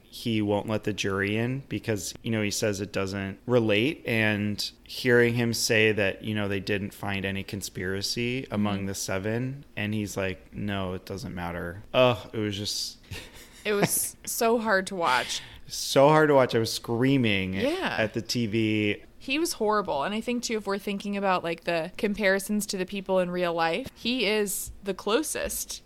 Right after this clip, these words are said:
Speaker 2: pretty much. Like, in some of the other characters, I think Sorkin makes unique choices that I don't quite understand all the time to portray them in certain ways, and the lines of dialogue that they have, even though I think he did go off of court transcripts quite a bit, but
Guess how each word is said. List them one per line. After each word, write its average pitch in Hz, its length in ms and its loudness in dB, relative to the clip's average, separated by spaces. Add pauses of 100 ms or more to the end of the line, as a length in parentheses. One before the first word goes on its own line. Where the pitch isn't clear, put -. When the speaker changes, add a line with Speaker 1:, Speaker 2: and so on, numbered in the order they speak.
(100)
Speaker 2:
pretty 196 220 -2
much. 180 340 -2
Like, 208 140 -6
in 208 240 -4
some 262 240 -2
of 247 60 -2
the 226 100 0
other 208 160 0
characters, 185 480 -2
I 190 100 -2
think 180 160 -4
Sorkin 180 380 -2
makes 165 480 -6 (100)
unique 208 800 -2
choices 285 600 -4
that 202 120 4
I 190 80 4
don't 190 320 2
quite 220 180 0
understand 190 600 -4
all 180 240 0
the 180 100 -10
time 190 640 -6
to 240 240 -2
portray 247 380 0
them 240 180 0
in 254 80 -4
certain 233 320 -2
ways, 226 380 -2
and 196 100 -4
the 190 60 -4
lines 185 260 -2
of 180 80 -8
dialogue 170 480 2
that 175 140 -4
they 175 100 -2
have, 175 400 2
even 208 240 -4
though 185 320 0 (260)
I 202 40 -4
think 339 180 0
he 247 100 0
did 202 240 2
go 175 160 4
off 165 220 2
of 208 160 -4
court 233 260 0
transcripts 226 800 -2 (120)
quite 226 240 2
a 240 60 4
bit, 226 400 -2
but 175 320 0